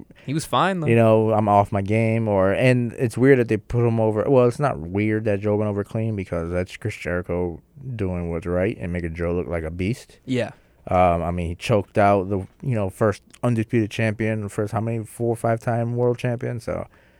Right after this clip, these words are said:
Speaker 1: The
Speaker 2: I
Speaker 1: first
Speaker 2: mean,
Speaker 1: ever undisputed champion.
Speaker 2: Yeah, so it's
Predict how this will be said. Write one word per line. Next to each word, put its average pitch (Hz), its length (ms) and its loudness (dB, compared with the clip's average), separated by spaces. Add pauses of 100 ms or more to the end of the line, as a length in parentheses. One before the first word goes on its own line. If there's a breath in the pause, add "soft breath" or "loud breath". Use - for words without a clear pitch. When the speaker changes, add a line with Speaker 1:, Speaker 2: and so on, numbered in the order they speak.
(380)
Speaker 1:
The 110 100 -6
Speaker 2:
I 107 60 -2
Speaker 1:
first 98 140 0
Speaker 2:
mean, - 40 -2
Speaker 1:
ever 117 200 -2
undisputed 117 560 -6
champion. 107 460 -6
Speaker 2:
Yeah, 113 240 2
so 110 460 4
it's - 520 -2